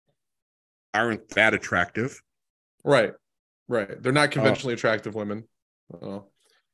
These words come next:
Speaker 1: And the thing is, they don't e-, in their films, they don't even have good personalities.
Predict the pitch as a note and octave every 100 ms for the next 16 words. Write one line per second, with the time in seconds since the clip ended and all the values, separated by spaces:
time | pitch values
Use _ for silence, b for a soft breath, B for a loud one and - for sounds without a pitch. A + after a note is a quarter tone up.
0 | _ _ - B2+ B2+ C3+ A2+ A#2+ F#3+ G3+
1 | C#3+ - A#2 B2 C#3 C3+ - C#3+ B2 -
2 | E3 F#3 D3+ B2 A#2 B2+ A2 G#2+ A2 G2
3 | G#2 F#2+ G#2+ F#2+ - G2 F2+ A#1 - -